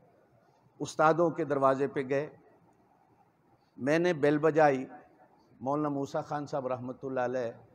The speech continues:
मुझे आज भी याद है, दाढ़ी से पानी टपक रहा था जैसे अभी वुजू कर रहे थे। बाहर आए तो शफकत थी बड़ी, मैं छोटा था उम्र में, बहुत कम।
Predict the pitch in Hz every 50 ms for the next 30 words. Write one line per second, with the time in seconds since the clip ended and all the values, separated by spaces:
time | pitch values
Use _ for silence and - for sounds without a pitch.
0 | - _ _ _ - _ _ _ _ _ _ _ _ _ - 120 127 123 135 135
1 | 131 139 156 147 143 151 143 139 135 139 139 143 139 127 131 127 135 147 139 127
2 | - 131 - - 131 131 139 139 123 - - 190 - 165 127 - 131 131 127 117
3 | - 139 120 123 120 117 - 127 117 120 107 104 117 110 120 104 80 - 98 87
4 | 90 90 80 - _ - 90 104 120 110 117 110 104 98 104 110 117 - - -
5 | - - _ _ - _ _ _ _ - _ _ - _ _ _ _ _ _ _
6 | _ _ _ _ _ _ _ _ _ _ - - 117 - - 208 196 - - 233
7 | 226 - 233 220 196 214 208 214 202 202 185 - - 180 175 170 208 190 - 180
8 | 165 156 - - - - 160 156 156 160 160 147 147 139 135 185 156 185 190 -
9 | - 165 156 151 131